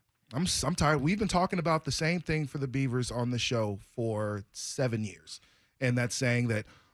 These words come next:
"Well, you know, next year they'll, hopefully they'll be better, and next game, hopefully they'll be able to turn it around." And nah, like, we need to see results. And especially if you're, uh, if you're Jonathan Smith, I think this is, this is prove it year.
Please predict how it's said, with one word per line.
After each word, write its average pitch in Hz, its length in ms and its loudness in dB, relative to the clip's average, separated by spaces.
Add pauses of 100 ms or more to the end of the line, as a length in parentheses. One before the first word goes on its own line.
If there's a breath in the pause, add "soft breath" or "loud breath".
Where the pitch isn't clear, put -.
"Well, 226 280 4
you 233 120 4
know, 226 60 4
next 202 260 2
year 220 160 2
they'll, 196 160 4
hopefully 202 340 0
they'll 202 140 2
be 202 80 0
better, 196 340 2
and 131 160 2
next 139 200 -2
game, 190 300 0
hopefully 165 460 0 (240 loud breath)
they'll 135 200 2
be 151 160 2
able 165 120 2
to 143 80 -2
turn 185 200 0
it 175 100 0
around." 190 320 4
And 135 160 2
nah, 151 300 2
like, 101 260 -6
we 165 260 2
need 160 220 0
to 123 80 -4
see 123 400 0 (360)
results. 107 600 0
And 104 80 -6
especially 156 440 0
if 143 140 0
you're, 139 240 2
uh, 120 160 2
if 113 240 -4
you're 147 160 2
Jonathan 147 420 0
Smith, 180 320 0 (400 soft breath)
I 139 140 2
think 135 200 2
this 147 160 0
is, 127 140 0
this 135 180 -2
is 127 80 -2
prove 160 240 2
it - 80 -4
year. 95 240 -4